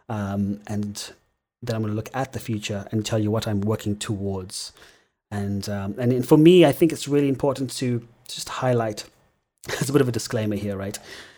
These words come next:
that this podcast is non-fiction, okay? I am a person of sound mind, um, and some of the things that I may say may raise an eyebrow or two, because I can assure you, I mean what I say, okay? This is not,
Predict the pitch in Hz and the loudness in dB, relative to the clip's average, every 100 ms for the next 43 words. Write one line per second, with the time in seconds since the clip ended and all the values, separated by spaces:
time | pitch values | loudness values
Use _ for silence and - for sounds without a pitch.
0 | _ - 135 131 - - - - 156 175 | _ 4 6 6 0 -12 -16 2 2 6
1 | 180 175 147 - - 143 123 113 123 123 | 4 6 4 2 -2 2 2 4 6 6
2 | 135 - 120 - - 92 - - 110 110 | 2 -2 -4 -4 -10 -10 -12 -12 -6 -4
3 | 113 120 123 123 120 139 143 - 151 220 | -4 0 2 4 4 2 2 2 2 2
4 | - - 113 - - 147 240 220 143 135 | -2 -8 -8 -8 -4 0 2 4 6 6
5 | 220 269 - - - _ - 123 120 117 | 4 0 -12 -20 -20 _ -4 2 4 4
6 | 113 117 - 123 117 117 - 185 170 - | 2 -2 -2 0 2 2 4 4 4 6
7 | 156 139 - - 139 127 123 127 123 - | 6 6 0 -8 -2 2 4 4 0 2
8 | 131 123 123 123 127 117 120 127 120 120 | 4 4 2 2 4 4 4 4 2 -2
9 | 120 117 - 120 120 110 110 127 110 117 | 0 0 4 4 6 2 -2 -2 -2 -2
10 | 120 107 - _ - - - 120 127 120 | -2 -2 -8 _ -20 -18 -8 0 2 4
11 | 143 120 107 104 - - - _ - 123 | 4 4 2 -4 -10 -20 -20 _ 0 4
12 | 123 131 143 123 117 113 104 - 107 90 | 6 8 10 8 6 2 -4 -4 -4 -6
13 | 92 107 113 113 120 113 113 113 | -10 -6 -2 -2 0 0 0 -2